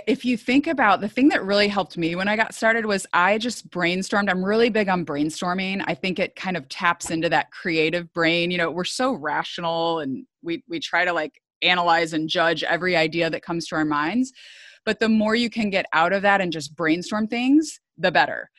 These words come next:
Um, because that's where your really creative ideas will come up. So one thing that I did when I first got started and I was trying to, like, "What could I write about for a blog post? What can I put on social media?"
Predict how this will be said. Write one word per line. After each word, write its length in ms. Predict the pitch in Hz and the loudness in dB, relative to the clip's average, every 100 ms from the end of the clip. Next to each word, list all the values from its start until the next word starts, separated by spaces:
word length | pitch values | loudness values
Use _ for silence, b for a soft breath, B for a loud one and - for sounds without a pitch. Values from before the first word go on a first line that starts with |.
| b b b | b b b
Um, 340 | 185 180 165 160 | 4 6 6 2
because 380 | 180 214 190 156 | -2 -2 -2 2
that's 260 | 196 202 | 2 2
where 120 | 202 | -2
your 180 | 180 170 | -2 -2
really 200 | 160 160 | -2 -2
creative 380 | 151 175 160 160 | -4 -4 -2 -2
ideas 380 | 156 151 160 151 | -2 -4 -6 -6
will 80 | 156 | -10
come 200 | - 147 | -8 -6
up. 200 | 120 - | -6 -2
So 360 | 208 196 190 - | 0 2 -2 -6
one 280 | 196 208 247 | 0 4 6
thing 260 | 254 233 214 | 4 0 0
that 100 | - | 0
I 140 | 175 | 0
did 300 | 180 180 175 | 2 4 2
when 120 | 170 160 | 2 -2
I 60 | |
first 320 | 165 185 185 | -2 -4 -2
got 160 | - 156 | -2 -2
started 320 | - 175 180 | 0 0 2
and 100 | 170 | 0
I 60 | 160 | -2
was 160 | 170 | -2
trying 320 | - - 190 208 | -4 0 2 2
to, 80 | |
like, 220 | 196 165 - _ _ _ _ | 2 2 -2 _ _ _ _
"What 220 | 180 202 | -2 -2
could 160 | 247 247 | 0 2
I 120 | 262 | 4
write 240 | 190 196 | 4 4
about 320 | 233 202 165 | 4 4 2
for 180 | - 180 | 0 -2
a 60 | 165 | 0
blog 380 | 165 165 226 202 | 2 4 4 2
post? 360 | 175 143 - - | -2 -2 -6 -2
What 180 | 196 | -2
can 140 | 220 233 | 0 -2
I 80 | 220 | -2
put 180 | 240 | -2
on 120 | 214 196 | -4 -4
social 280 | 190 - | -6 -6
media?" 320 | 196 208 156 | -4 0 0